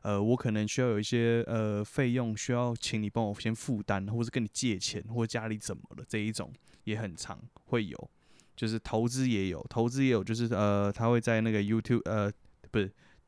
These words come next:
Tinder 上面，他会问你说，“诶，你对投资有没有兴趣啊？”他可能会跟你介绍说，“哦，我有一个朋友，就是可以免费教你投资。”对，这一种，然后他到时候就会把你开始骗，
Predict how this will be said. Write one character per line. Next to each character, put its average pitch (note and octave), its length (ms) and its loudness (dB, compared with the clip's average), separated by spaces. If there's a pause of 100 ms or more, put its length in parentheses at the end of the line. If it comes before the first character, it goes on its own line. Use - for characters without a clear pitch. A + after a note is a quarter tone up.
Tinder C#3 300 2
上 A2 200 -2
面， G#2+ 280 -2 (600)
他 - 140 -10
会 C3 100 8
问 C3 180 6
你 G#2 80 2
说 - 200 -2
，“诶， C#3+ 80 2
你 A#2 80 2
对 C3 120 0
投 G#2+ 200 -2
资 A2+ 80 -2
有 G#2+ 60 2
没 G2+ 80 0
有 G#2 40 2
兴 A#2 240 0
趣 A#2+ 240 0
啊？” G2 240 -2 (300)
他 C3 100 0
可 A#2 140 0
能 G#2+ 100 -2
会 A2+ 260 2 (200)
跟 C3 120 2
你 A#2 120 2 (260)
介 B2+ 200 4
绍 A#2+ 140 2
说 A#2+ 180 0
，“哦， C#3 40 4
我 A#2 180 4
有 A2+ 40 4
一 - 20 0
个 A2 80 0
朋 G#2+ 300 -6
友， A2 180 -2
就 A#2 140 -8
是 B2 60 -8
可 - 100 -2
以 G#2+ 40 2
免 A2+ 280 -2
费 A2+ 180 0
教 G#2 240 -2
你 G2 160 -8
投 - 260 -8
资。” - 220 -10 (640)
对， G2+ 320 -8
这 B2 120 2
一 A2 100 4
种， G#2+ 200 -6 (120)
然 G#2+ 100 0
后 A#2 60 2
他 B2 200 0 (220)
到 B2 160 6
时 A2+ 100 2
候 A#2 120 4
就 A#2 100 2
会 A#2 100 6
把 G2+ 200 0
你 G2 100 -4
开 A2 180 -6
始 G#2 100 -4
骗， G2 300 -2